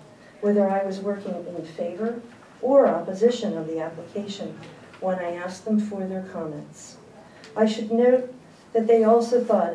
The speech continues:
it was the best documentation that they had ever seen, thanks to Peter.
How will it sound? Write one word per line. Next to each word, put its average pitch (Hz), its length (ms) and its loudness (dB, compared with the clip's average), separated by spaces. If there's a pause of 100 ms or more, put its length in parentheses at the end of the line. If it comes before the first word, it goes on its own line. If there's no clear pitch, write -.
(160)
it 214 120 2
was 208 220 0
the 220 60 -2
best 226 420 -2
documentation - 1120 -6
that - 140 -12
they 165 160 -6
had 190 260 -10
ever 196 300 -8
seen, 151 380 -12 (540)
thanks 175 320 -8
to 208 100 -10
Peter. 165 360 -14